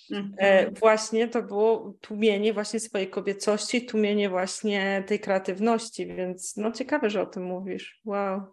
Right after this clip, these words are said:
Speaker 1: Zgadza się i to jest ważne, bo w tym momencie z kim nie porozmawiasz, a kobiety lubimy i nie lubimy o tym mówić.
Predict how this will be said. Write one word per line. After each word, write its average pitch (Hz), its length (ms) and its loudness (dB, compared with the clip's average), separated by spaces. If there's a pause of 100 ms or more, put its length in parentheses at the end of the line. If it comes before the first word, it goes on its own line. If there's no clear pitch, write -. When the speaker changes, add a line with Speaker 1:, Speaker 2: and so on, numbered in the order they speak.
Speaker 1:
Zgadza 185 300 -6
się 151 220 -8
i - 120 -10
to 190 80 -8
jest 196 220 -6
ważne, 202 320 -6
bo 170 380 -4
w - 240 -20
tym 190 180 -6
momencie 185 840 -6 (560)
z - 140 -20
kim 190 500 -6 (640)
nie 175 140 -8
porozmawiasz, 165 640 -6
a 160 60 -8
kobiety 175 680 -6 (1200)
lubimy 254 400 4
i 269 40 4
nie 254 120 6
lubimy 208 400 -2
o 160 80 -2
tym 165 300 -2
mówić. 143 580 -8